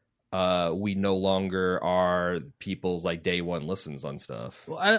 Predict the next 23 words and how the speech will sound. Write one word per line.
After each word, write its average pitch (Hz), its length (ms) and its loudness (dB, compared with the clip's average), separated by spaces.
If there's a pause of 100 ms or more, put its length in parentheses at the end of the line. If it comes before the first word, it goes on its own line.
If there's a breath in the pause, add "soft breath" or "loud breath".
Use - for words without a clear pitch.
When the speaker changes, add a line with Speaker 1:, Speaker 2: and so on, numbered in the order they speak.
Speaker 2:
I 180 40 -4
mean, 185 140 4
I 180 80 6
don't 180 140 2
know 156 160 4
that 120 100 0
that's 120 240 8
because 117 280 2
of 95 140 -4
them. 120 200 8
I 95 80 0
think 95 140 -4
that's 98 140 -4
because 95 240 -6
of 85 80 -12
you. 92 220 -4
I 87 60 -8
think - 340 -2 (180 soft breath)
Speaker 1:
No, 185 440 8
Speaker 2:
people's 135 300 6
Speaker 1:
it's 127 80 6
Speaker 2:
interests 117 480 2
wane 95 600 0